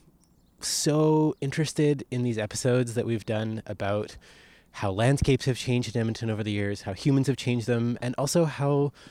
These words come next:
those landscapes have changed us. And I thought it'd be really fun to do a whole season around those ideas. So, uh, if this is of interest to you, um, come join us Saturday, February ninth at the Almanac on White. Uh, it's at two P M. Doors are at one thirty.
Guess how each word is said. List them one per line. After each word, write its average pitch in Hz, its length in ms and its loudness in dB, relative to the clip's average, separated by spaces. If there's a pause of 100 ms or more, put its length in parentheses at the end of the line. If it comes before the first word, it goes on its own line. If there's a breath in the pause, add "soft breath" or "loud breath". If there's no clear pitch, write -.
(120)
those 127 180 -4
landscapes 123 460 -2
have 104 500 -4
changed 101 560 -6 (140)
us. - 380 -2 (500 loud breath)
And 104 180 -4
I 101 60 -4
thought 123 220 0
it'd 107 120 -6
be 113 120 -2
really 123 200 2
fun 110 280 -2
to 101 80 -8
do 101 180 -2
a 98 60 -2
whole 110 220 -4
season 104 300 -6
around 95 180 -6
those 95 180 -6
ideas. 90 420 -4 (760)
So, 123 360 2 (380 loud breath)
uh, 107 420 0
if 143 120 -2
this 147 140 4
is 135 120 0
of 123 100 0
interest 135 380 0
to 135 60 -2
you, 185 280 4 (320 loud breath)
um, 117 420 0
come 135 160 -4
join 135 220 2
us - 380 0
Saturday, 120 400 0
February 110 280 -2
ninth 151 300 2 (400 loud breath)
at - 80 -10
the - 80 -8
Almanac 131 600 2 (220 soft breath)
on 101 140 -6
White. 131 400 2 (440 soft breath)
Uh, 98 320 0
it's - 600 -8
at - 260 -2
two 131 160 0
P 151 180 2
M. 156 240 6
Doors 110 220 0
are 110 80 -2
at - 80 -4
one 104 160 -4
thirty. 147 480 4